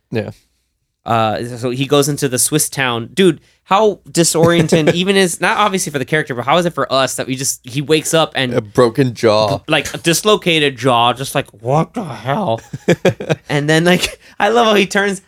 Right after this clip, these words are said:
Speaker 2: "Hi," and the one guy's like, "Oh, hey, buddy," like, just surprised, "Oh, look, he's alive."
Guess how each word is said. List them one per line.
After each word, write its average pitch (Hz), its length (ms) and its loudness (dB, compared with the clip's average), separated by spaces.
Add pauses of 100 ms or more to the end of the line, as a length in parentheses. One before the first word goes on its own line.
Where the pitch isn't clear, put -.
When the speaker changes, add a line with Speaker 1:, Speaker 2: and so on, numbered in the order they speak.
Speaker 2:
"Hi," 226 560 2 (240)
and 190 180 2
the 175 60 4
one 175 200 2
guy's 196 200 4
like, 165 200 2 (100)
"Oh, 240 240 2 (380)
hey, 269 160 2
buddy," 202 380 2
like, 170 320 0
just - 160 -4
surprised, 208 420 -2
"Oh, 339 60 -4
look, 349 180 -4
he's 311 140 -2
alive." 302 360 -6